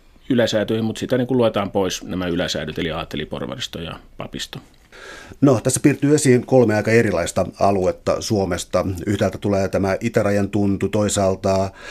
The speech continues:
Speaker 2: Lounais-Suomi ja sitten ruotsinkielinen Pohjanmaa. Jos tota esittelisit näitä vähän, lähdetäänkö tästä Sastamalasta, joka muuttaa nimeänsäkin? Minkä tyyppistä kulttuuria se edustaa?
Speaker 1: No, Sastamala on pidetty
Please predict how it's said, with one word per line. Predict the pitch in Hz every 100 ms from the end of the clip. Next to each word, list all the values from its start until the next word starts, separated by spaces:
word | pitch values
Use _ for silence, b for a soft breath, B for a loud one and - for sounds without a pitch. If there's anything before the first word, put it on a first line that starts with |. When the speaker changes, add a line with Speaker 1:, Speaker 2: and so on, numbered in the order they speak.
| B B -
Speaker 2:
Lounais-Suomi | 104 117 107 98 95 - 101 98 95
ja | 92
sitten | 101 - 95
ruotsinkielinen | 110 110 101 92 98 92 95 92
Pohjanmaa. | 107 104 101 92 90 90 87
Jos | 98 -
tota | 104 110
esittelisit | 113 131 123 107 120 127
näitä | 127 101 92
vähän, | 98 90 87
lähdetäänkö | 120 127 107
tästä | 107 - 107
Sastamalasta, | - 120 120 - 90 82 80 -
joka | 87 90 90
muuttaa | 92 85 - 87
nimeänsäkin? | 92 95 87 76 87 92 98
Minkä | 107 117
tyyppistä | - 120 - 110
kulttuuria | 101 101 98 - 95 92
se | 90
edustaa? | 82 95 90 - - 85 90 - - - - -
Speaker 1:
No, | 120
Sastamala | - 123 - 131 135 135
on | - 131
pidetty | - 127 110